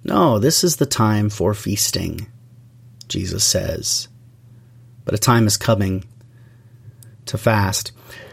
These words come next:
I'm just working through the book of Mark lately, uh, in these meditations, um, so I didn't plan the fittingness of this text during the Lenten season when, uh, many in the church are practicing some kind of fast.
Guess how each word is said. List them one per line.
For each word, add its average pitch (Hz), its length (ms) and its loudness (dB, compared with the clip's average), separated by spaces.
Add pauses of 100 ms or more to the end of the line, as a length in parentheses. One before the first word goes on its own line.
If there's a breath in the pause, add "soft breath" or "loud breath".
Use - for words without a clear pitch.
(240 loud breath)
I'm 190 160 4
just 226 180 2
working 127 360 6
through 120 340 6
the 104 140 0
book 113 200 0
of 98 140 0
Mark 104 380 0
lately, 117 600 2
uh, 98 240 0
in 110 140 0
these 107 240 0
meditations, 110 960 2 (140)
um, 101 220 -2
so - 120 2
I 123 60 4
didn't 160 240 2
plan 156 640 4 (160)
the 117 120 2
fittingness 139 880 4
of - 200 -4
this 104 200 0
text - 600 -2 (580 soft breath)
during 117 380 4
the 101 100 2
Lenten 113 380 4
season 107 500 2
when, 101 380 0 (580 soft breath)
uh, 117 220 -4
many 123 340 6
in 107 300 2
the 104 80 2
church 104 520 0
are 98 140 -2
practicing 101 720 -2
some 135 220 4
kind 101 220 0
of 92 60 -6
fast. - 720 0